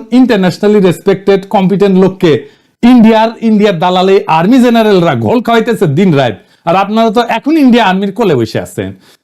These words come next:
দেশ আবার সেই ইন্ডিয়ান রাজত্ব চলবে, হুদাই বাচ্চাগুলো রক্ত দিল, জীবন দিল, সে ঘুরে ইন্ডিয়ার রাজত্ব দেখা লাগবে আমাদের, আর আওয়ামী রাজনীতি দেখা লাগবে।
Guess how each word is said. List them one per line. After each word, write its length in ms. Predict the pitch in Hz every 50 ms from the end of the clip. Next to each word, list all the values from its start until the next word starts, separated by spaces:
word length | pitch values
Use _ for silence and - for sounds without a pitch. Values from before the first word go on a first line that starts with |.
| _ _ _ 123 180
দেশ 140 | 247 262 269
আবার 200 | 269 254 262 277
সেই 180 | 277 - 330 320 277
ইন্ডিয়ান 240 | 254 233 240 226 208 202 208
রাজত্ব 260 | 180 165 160 156 147 135 -
চলবে, 220 | 143 123 107 104 104
হুদাই 300 | 92 - 147 190 247 262
বাচ্চাগুলো 420 | 247 254 247 - 226 220 214 220 220
রক্ত 220 | 208 220 - - - 147 135 135
দিল, 120 | 139 131 127 123
জীবন 280 | 120 156 165 165 151 135 131
দিল, 140 | 123 113 110 101 90 - _ _ _ _ _ _ _ _ _
সে 120 | - 214 185 147
ঘুরে 180 | 147 208 220 226 220 214
ইন্ডিয়ার 260 | 214 214 214 202 202
রাজত্ব 260 | 202 190 208 190 202 214 180 170
দেখা 160 | 160 - 185
লাগবে 240 | 196 185 170 156 151 139
আমাদের, 300 | 139 135 120 120 110 110 - - 147
আর 80 | 160 160 156
আওয়ামী 180 | 190 202 202 190
রাজনীতি 380 | 170 156 147 139 156 165 165 175 143 151
দেখা 140 | 139 151 160 147
লাগবে। 260 | 127 110 104 104